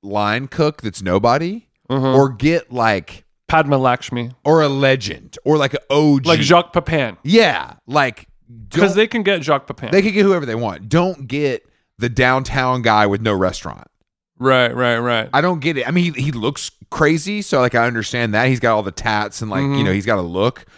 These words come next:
Speaker 1: So it, like, looks nice on camera when he's chopping. But
Speaker 2: Right.
Speaker 1: I was just surprised at that choice.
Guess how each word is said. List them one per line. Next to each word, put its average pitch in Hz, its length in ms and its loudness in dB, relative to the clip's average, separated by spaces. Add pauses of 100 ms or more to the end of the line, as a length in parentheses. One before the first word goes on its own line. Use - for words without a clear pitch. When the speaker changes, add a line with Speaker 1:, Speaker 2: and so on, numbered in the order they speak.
(100)
Speaker 1:
So 151 140 -6
it, 120 40 -4
like, 120 140 0
looks 104 240 -4
nice 107 280 -2
on 95 100 -4
camera 107 380 -2
when 107 120 -2
he's 87 120 -4
chopping. 143 500 -6 (380)
But 120 80 -2
Speaker 2:
Right. 127 80 6
Speaker 1:
I 151 100 6
was 160 140 4
just 156 160 -4
surprised 147 580 -2
at 107 120 -8
that 101 200 -2
choice. - 680 -8